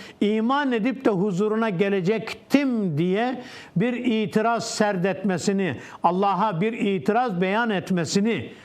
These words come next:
önlemek noktasında onu da bu alanda imtihan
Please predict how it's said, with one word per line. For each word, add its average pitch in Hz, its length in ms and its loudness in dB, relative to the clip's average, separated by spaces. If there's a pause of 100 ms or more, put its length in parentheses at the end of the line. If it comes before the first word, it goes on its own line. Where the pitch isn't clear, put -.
(160)
önlemek 226 560 0
noktasında 190 960 0 (260)
onu 294 300 2
da 220 220 0
bu 240 160 0
alanda 170 720 0
imtihan 185 680 0